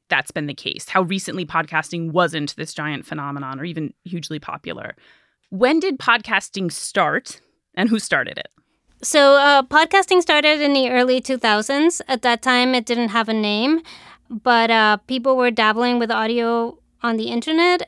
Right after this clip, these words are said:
Speaker 2: and Adam Curry, who was an M T V host, is credited with being the podfather because he figured out how to get some of that audio to more people and make it more accessible.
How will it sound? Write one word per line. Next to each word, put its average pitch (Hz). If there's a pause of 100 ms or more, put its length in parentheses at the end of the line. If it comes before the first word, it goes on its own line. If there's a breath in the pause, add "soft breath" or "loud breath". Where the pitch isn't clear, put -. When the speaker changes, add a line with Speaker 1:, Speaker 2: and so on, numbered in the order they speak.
Speaker 2:
and 226
Adam 247
Curry, 240
who 294
was 220 (240)
an 233
M 240
T 247
V 233
host, 214 (500 loud breath)
is 220 (180)
credited 247
with 214
being 226
the 208
podfather 214 (300)
because 214
he 240
figured 220
out 208
how 208 (140)
to 214 (920 loud breath)
get 233
some 240
of 220
that 214
audio 208 (120)
to 233
more 214
people 202 (140)
and 214
make 208
it 208
more 202
accessible. 202